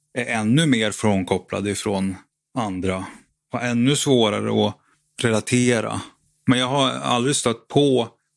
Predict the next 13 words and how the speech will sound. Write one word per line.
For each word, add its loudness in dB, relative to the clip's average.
någon 0
med -2
narcissism -4
som -4
inte -2
åtminstone 0
befinner 0
sig -6
på -2
borderline-nivå. 0
Detsamma -2
med 0
sociopatisk. -4